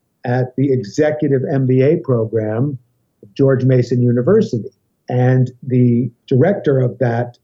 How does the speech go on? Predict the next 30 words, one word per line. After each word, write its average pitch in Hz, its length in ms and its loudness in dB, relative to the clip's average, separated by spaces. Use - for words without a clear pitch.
program 139 560 0
was 127 360 -2
Professor 139 600 -4
Raj 113 540 -4
Sisodia. 139 680 0
We 135 560 -4
collaborated 143 840 0
for 127 240 -2
a 123 60 -4
while. 151 480 0
I 127 120 -4
taught 123 300 -4
a 104 60 -6
series 127 380 -2
of 110 100 -16
seminars. 156 560 -2
People 117 320 -10
liked 160 300 -4
them. 147 240 -4
Raj 139 320 -4
and 131 100 -4
I 123 140 -6
became 131 400 -4
friends. - 500 -2
So 156 520 -2
about 160 840 -2
eight 180 360 -6
years 156 320 0
after 160 340 0
that, 165 520 -2